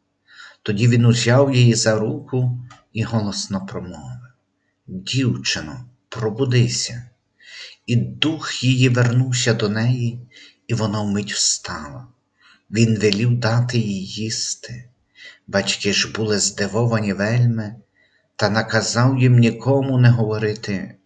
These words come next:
що сталося. Коментар.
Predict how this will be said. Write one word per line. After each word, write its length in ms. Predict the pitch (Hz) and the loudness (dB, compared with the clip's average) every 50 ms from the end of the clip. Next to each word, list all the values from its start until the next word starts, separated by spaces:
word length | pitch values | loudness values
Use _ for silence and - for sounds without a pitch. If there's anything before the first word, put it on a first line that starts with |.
| _ - | _ -10
що 320 | - - - - - 95 | -8 -8 -8 -6 -6 -4
сталося. 880 | - - - - - - 85 78 73 71 71 - - - - - - - _ _ _ _ _ _ _ _ _ _ _ _ _ _ _ _ _ _ _ _ _ _ _ _ _ _ _ _ _ _ _ - - - - | -2 -2 -2 -2 -4 -10 -12 -10 -10 -12 -16 -14 -10 -8 -8 -8 -10 -12 _ _ _ _ _ _ _ _ _ _ _ _ _ _ _ _ _ _ _ _ _ _ _ _ _ _ _ _ _ _ _ -20 -18 -16 -14
Коментар. 840 | - - - 73 76 143 139 - - - 147 67 - 62 - - | -14 -14 -14 -14 -14 -16 -12 -12 -10 -10 -10 -10 -12 -12 -14 -16